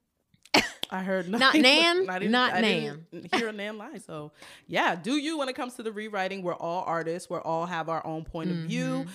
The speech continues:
Speaker 1: As long as you are writing and, you know, being open
Speaker 2: Yes.
Speaker 1: to critique, like,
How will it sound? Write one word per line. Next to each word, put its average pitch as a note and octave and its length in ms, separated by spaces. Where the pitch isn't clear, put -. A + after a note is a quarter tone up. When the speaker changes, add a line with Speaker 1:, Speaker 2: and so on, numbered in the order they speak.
Speaker 1:
As F3 120
long F#3 160
as D#3 100
you E3 120
are D3 80
writing G3 580
and, E3+ 400
you A#3+ 120
know, G#3+ 100
being A3 320
open E3 120
Speaker 2:
Yes. C4+ 120
Speaker 1:
to F#3 160
critique, G#3 540
like, E3 260